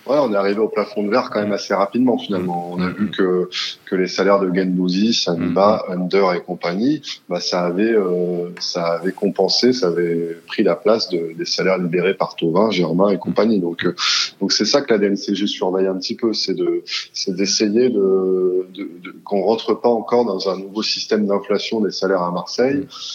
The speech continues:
Speaker 2: Mm.
Speaker 1: euh, qui est extrêmement important. Mais les salaires première ligue, là, euh, c'est, c'est aussi, euh, c'est aussi colossal, hein.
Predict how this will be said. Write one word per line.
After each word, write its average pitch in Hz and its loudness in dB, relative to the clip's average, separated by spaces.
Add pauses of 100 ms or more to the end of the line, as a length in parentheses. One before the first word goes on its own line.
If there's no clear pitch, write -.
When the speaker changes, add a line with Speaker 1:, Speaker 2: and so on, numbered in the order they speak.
(220)
Speaker 2:
Mm. 95 -4
Speaker 1:
euh, 92 0
qui - -2
est - 4
extrêmement 98 2
important. - -2
Mais 92 0
les 95 2
salaires 98 0
première 98 0
ligue, 131 2
là, 120 2
euh, 80 -14
c'est, 78 -6
c'est - -2
aussi, 85 0
euh, 80 0
c'est - 0
aussi 90 0
colossal, 180 2
hein. 107 -4